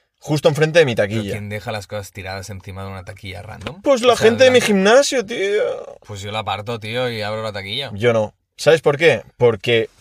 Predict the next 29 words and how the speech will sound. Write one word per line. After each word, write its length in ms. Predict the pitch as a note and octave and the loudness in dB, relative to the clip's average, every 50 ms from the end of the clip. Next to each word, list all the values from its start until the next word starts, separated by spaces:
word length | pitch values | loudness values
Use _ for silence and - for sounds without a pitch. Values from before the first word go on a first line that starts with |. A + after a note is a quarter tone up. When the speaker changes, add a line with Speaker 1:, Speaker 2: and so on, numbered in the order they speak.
| _ _ _ _ | _ _ _ _
Speaker 1:
basta 400 | A2 A2 - C4 C4+ - G#3+ G3+ | 2 4 4 4 4 4 2 4
que 80 | F3+ F3 | 6 6
lo 80 | D#3+ D3 | 6 6
apartes 500 | C3+ C3+ A2+ A2 G2+ - G#2+ G#2 F#2+ - | 6 6 4 2 0 -2 -6 -6 -6 -6
y 80 | A2 | -6
que 120 | G2+ A2+ A2 | -4 -2 -2
le 80 | A#2 | -2
desaparezca 500 | A2 G#2 - A#2+ A2+ C3 D3 C#3 - D#3+ | -2 -2 0 0 0 0 0 0 2 2
algo 220 | D3+ D#3+ F#3 F#3+ D3+ | 2 4 4 4 4
para, 200 | B2+ A2 G#2+ G2+ | 4 4 4 2
pum, 280 | G#2 B2+ A#2+ G#2+ F#2+ - _ _ _ _ _ _ _ _ | 0 -2 -2 -2 -4 -10 _ _ _ _ _ _ _ _
culpable. 520 | - A#2 G2+ F2+ A#2 A2+ G#2 F#2+ F2+ - - _ _ _ - _ | -8 -8 0 4 4 4 4 2 -2 -10 -16 _ _ _ -18 _
Entonces, 300 | A2+ A2 B2+ B2 D#3 D3 | -2 0 2 4 2 2
¿qué 140 | - - C3 | 4 2 2
hice? 360 | A#2 A2 - - F2 E2+ F#2 - _ _ _ _ _ _ | 2 0 -2 -6 -10 -12 -12 -16 _ _ _ _ _ _
Me 160 | - G#2 G#2+ G#2+ | -6 -4 -4 -4
esperé 320 | - - G#2+ A2 B2 C3+ | 0 0 4 6 6 6
a 80 | B2 G2 | 6 4
que 100 | G#2+ A2+ | 0 -4
este 220 | G#2+ - C3+ A#2+ | -2 -2 -2 -2
tío 120 | B2 C3 | 0 0
saliera 440 | A#2+ - A#2 B2 C3 B2+ A2 F#2 - - _ _ _ - | 0 2 2 2 2 2 0 -2 -4 -10 _ _ _ -8
mientras 340 | - G#2 G2 F#2+ G2+ F2+ - | -6 -4 -4 -4 -6 -8 -8
me 80 | F2 | -10
hacía 220 | E2 - - G#2+ G#2+ | -10 -4 -2 0 0
mi 100 | A2+ A2+ A2 | 2 2 2
batidito 500 | A2 G#2 - A2+ A2 A2 G#2+ G#2+ G#2 G2+ | 0 0 0 -2 -6 -4 -2 0 0 0
de 80 | G2+ | 0
proteínas. 540 | F#2+ A2 A2 G2 G#2+ A2+ C3 C#3+ C3+ D3 | -2 -2 -4 -4 -4 -4 -4 -6 -8 -10